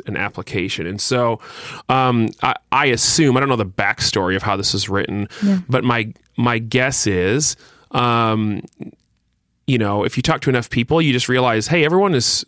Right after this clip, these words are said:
Speaker 1: struggling, and we don't always know how to, we sometimes need some friends or the community of God to help us along to figure out, like, hey, how do we, like, how does Jesus really meet us in this place?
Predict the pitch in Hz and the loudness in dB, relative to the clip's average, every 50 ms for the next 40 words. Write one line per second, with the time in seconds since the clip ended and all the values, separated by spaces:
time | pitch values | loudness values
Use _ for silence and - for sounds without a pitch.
0 | - - - - - - - - 135 131 120 110 104 98 90 104 110 127 147 - | -8 -4 -2 0 0 0 2 2 2 4 2 2 0 0 0 0 0 0 -2 -6
1 | - - - - - - _ _ - 143 139 139 135 135 131 127 127 127 123 - | -10 -20 -20 -20 -20 -20 _ _ -2 0 2 2 4 4 2 2 2 2 0 -2
2 | - - - 127 135 139 147 156 156 156 156 151 143 135 123 - - - - - | -4 -2 0 0 2 4 4 4 4 4 4 4 4 4 2 2 0 -2 -4 -6
3 | _ - 135 117 117 117 117 117 120 123 131 127 120 123 123 120 110 107 107 107 | _ -4 0 2 4 4 4 2 2 2 2 0 0 0 0 0 -2 -2 -2 -4
4 | 104 - _ _ - - - _ _ _ _ 143 139 - 170 185 165 139 123 127 | -6 -10 _ _ -20 -20 -20 _ _ _ _ -2 0 2 2 2 2 2 4 4
5 | 139 147 156 151 147 139 - - - - - - - 127 123 - 117 117 127 147 | 4 4 4 2 0 -4 -6 -14 -20 -8 -4 -2 -2 0 0 2 2 2 4 2
6 | 185 180 147 120 110 120 - 127 131 135 139 135 131 110 - 110 104 113 147 143 | 2 2 2 2 0 0 0 0 2 2 4 2 0 0 0 0 0 0 0 -2
7 | 143 110 110 113 123 - 135 127 - - - - - _ _ _ _ _ _ - | -2 -2 -2 -2 0 0 -2 -2 0 -2 -4 -4 -8 _ _ _ _ _ _ -20
8 | - - - _ _ _ _ _ _ - 113 110 107 101 104 110 120 139 160 151 | -20 -20 -20 _ _ _ _ _ _ -2 0 2 2 2 2 4 2 2 2 0
9 | 135 117 - - 123 117 113 110 104 104 104 110 120 131 - - - 110 107 107 | -2 -4 -2 -2 -2 0 0 0 2 2 2 2 2 0 -2 -2 -2 -2 0 0
10 | 104 104 104 - - - - _ _ _ - 156 143 113 131 175 214 226 147 - | 0 -2 -4 -6 -12 -18 -20 _ _ _ -4 -2 -2 0 0 0 0 0 0 -2
11 | - - _ _ _ _ _ - 113 - - - 190 226 - - - 143 147 147 | -6 -16 _ _ _ _ _ -8 -6 -6 -4 -4 -4 -2 -4 -2 -2 0 0 0
12 | - - 139 127 117 110 110 127 147 139 - 104 101 90 80 - - - - - | 2 2 2 2 2 2 2 2 2 2 0 -2 -2 -2 -2 -4 -2 -2 -4 -2
13 | 65 62 - - - | -2 -2 -2 -2 -4